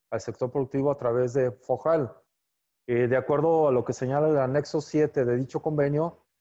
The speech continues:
ahí di-, dice que el municipio aportará la cantidad de dos millones quinientos mil pesos, siendo la primera administración doscientos mil pesos. Entonces, ahorita estamos generando la suficiencia presupuestal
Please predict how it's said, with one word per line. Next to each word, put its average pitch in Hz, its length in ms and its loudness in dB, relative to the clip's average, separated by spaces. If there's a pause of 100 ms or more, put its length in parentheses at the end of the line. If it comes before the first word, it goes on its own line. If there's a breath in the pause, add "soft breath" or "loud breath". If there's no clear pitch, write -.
(220)
ahí 123 300 0
di-, 143 120 0
dice 147 360 2
que - 80 -2
el 123 80 0
municipio 120 400 -4
aportará 131 420 2
la 143 140 2
cantidad 127 300 0
de 131 40 4
dos 143 160 2
millones 139 320 -4
quinientos 123 320 -8
mil 135 160 -6
pesos, 147 460 -2 (320)
siendo 143 320 0
la 143 120 2
primera 131 260 0
administración 139 760 -4
doscientos 117 540 -6
mil 123 180 -8
pesos. 101 440 -6 (360)
Entonces, - 320 -6
ahorita 139 240 0
estamos 156 340 -2
generando 139 480 -2
la 127 240 2
suficiencia 123 540 -6
presupuestal 143 760 -4